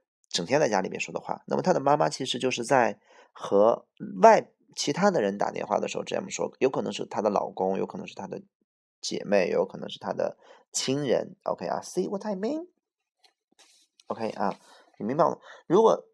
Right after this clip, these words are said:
你能看出来是，是在打电话的话，所以我们前面那个空选的就是 phone，那他拿着一个玩具电话。好了，接着从四十，四十八个空那段开始。那么，并且在那一天的时候，我就想了很多关于要做出一些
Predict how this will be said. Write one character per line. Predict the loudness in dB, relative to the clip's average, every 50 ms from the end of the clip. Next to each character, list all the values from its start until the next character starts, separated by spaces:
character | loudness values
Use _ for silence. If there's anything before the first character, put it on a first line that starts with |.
| _ _ _ _
你 | -4 -4
能 | -2 -2
看 | -2 -4 -4
出 | -2
来 | -2 -2
是， | -2 -4 -6
是 | -8 -6 -4 -2 -2 0 -2 -2 -2 -2 -2 0
在 | 0 2
打 | 2 2 2
电 | 0 -2 -4
话 | 0 0 0
的 | 0 0
话， | 0 -2 -2
所 | -2 -4 -2
以 | -2
我 | -2 -2 -2
们 | -4 -8 -10 -10
前 | -8 -6 -4
面 | -4 -4 -4
那 | -4
个 | -6 -8
空 | -8 -8 -10
选 | -10 -10 -10 -12 -12
的 | -12
就 | -14 -14
是 | -16
phone， | -16 0 4 4 4 4 2 -2 -10 -18 _
那 | -10 -10 -10
他 | -8 -8
拿 | -6 -6 -6
着 | -6 -6
一 | -8
个 | -8
玩 | -8 -8 -10
具 | -10 -12
电 | -12 -12
话。 | -12 -12 -14 -16 _ _ _ _ _ _ _ -20 -20 -20 -20 -20 -20 -8 _
好 | 6 6
了， | 6 6 2 -6 -8
接 | -2 0 0
着 | 0 0 -2
从 | -4 -6 -8
四 | -8 -4 -4 -4
十， | -4 -4 -8
四 | -12 -14 -10 -8 -4
十 | 2
八 | 2 4 4
个 | 2
空 | 0 -4 -8 -8
那 | -6 -6
段 | -4 -4 -6
开 | -4 -6 -8
始。 | -8 -8 -10 -12 -14 _ -20 -20 -20 _ _
那 | -4 0
么， | 2 2 2
并 | 0 -2 -6 -8 -6
且 | -4 -2 -2
在 | 0 2 0 0
那 | 0 -2 -4
一 |
天 | -4 -6 -6 -6
的 | -4 -6
时 | -6 -6
候， | -6 -6
我 | -6 -6
就 | -6
想 | -6 -6 -6 -6
了 | -6 -6
很 | -8 -8 -10 -12 -12 -14 -4
多 | 0 2 2 2 2 0 -4
关 | -6 -4 -4 -2 -2
于 | -4 -6 -6 -2
要 | 0 0 0 0
做 | -2 -4 -8 -8
出 | -8 -6 -8 -8
一 |
些 | -6 -4 -4 -6